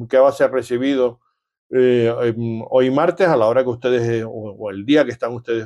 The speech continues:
oyendo este comentario, porque yo lo estoy grabando en la noche anterior del lunes, porque el secretario del Tesoro, eh, Scott Bessent, que fue el que hizo ese comentario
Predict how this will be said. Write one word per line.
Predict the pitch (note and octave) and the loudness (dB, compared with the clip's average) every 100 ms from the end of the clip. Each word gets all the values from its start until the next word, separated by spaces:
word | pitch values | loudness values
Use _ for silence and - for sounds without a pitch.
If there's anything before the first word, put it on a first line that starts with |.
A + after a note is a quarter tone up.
| - | -10
oyendo | A#2+ A#2+ B2 B2 | -12 -8 -6 -6
este | A#2+ | -6
comentario, | A#2 A#2 A#2 A#2 C#3 D#3+ D3+ | -4 -4 -2 0 2 4 0
porque | A#2+ - G#2+ | -2 -12 -10
yo | A2+ | -10
lo | |
estoy | A2+ A2 | -8 -2
grabando | A2 A#2 A2+ | -2 0 -4
en | |
la | A2 | -6
noche | A2+ A2+ A2 | -8 -4 -6
anterior | G#2+ A2 A2+ A2 | -4 -4 -4 -2
del | A#2+ C3 | 0 2
lunes, | D3 E3 F#3+ - _ _ _ _ _ _ | 4 4 0 -4 _ _ _ _ _ _
porque | B2 B2 | -2 0
el | C#3 | 0
secretario | A#2+ B2 A#2+ C3+ C#3 C#3 | 2 2 2 2 4 2
del | C3 A#2+ | 2 -2
Tesoro, | B2 D3+ E3+ F3+ C#3+ | -2 2 4 6 6
eh, | A#2+ A#2+ A#2 | 2 -2 -14
Scott | - C3+ B2 | -2 0 0
Bessent, | B2+ D3+ F3 D#3+ C3 | 0 0 -2 -6 -8
que | |
fue | G#2 C3 A#2+ A#2 _ _ _ _ | -2 2 2 0 _ _ _ _
el | A2+ | -8
que | G#2+ | -4
hizo | B2 C#3+ | -2 0
ese | B2 B2 | 0 0
comentario | B2 B2 B2 C3 C3 D3 E3 | 0 0 0 2 2 2 0